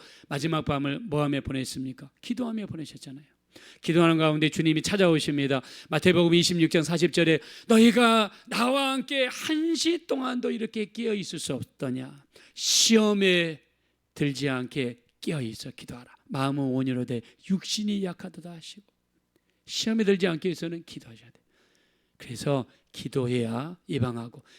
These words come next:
기도해야 이길 수 있고, 기도해야 우리가 승리할 수 있게 될 줄로 믿습니다.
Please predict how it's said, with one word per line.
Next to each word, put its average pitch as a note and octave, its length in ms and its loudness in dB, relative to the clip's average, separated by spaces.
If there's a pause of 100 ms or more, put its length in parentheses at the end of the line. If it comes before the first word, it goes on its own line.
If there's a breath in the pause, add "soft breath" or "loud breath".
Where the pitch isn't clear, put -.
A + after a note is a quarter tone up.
기도해야 D3 880 4
이길 G3+ 240 -2
수 B3 160 -4
있고, G3+ 340 -2 (160 soft breath)
기도해야 G#3+ 1000 4 (320 loud breath)
우리가 A#2 340 -8
승리할 C3+ 460 0
수 - 100 -6
있게 B2+ 180 -4
될 A#2+ 140 -4
줄로 B2 380 -4
믿습니다. B2 680 -4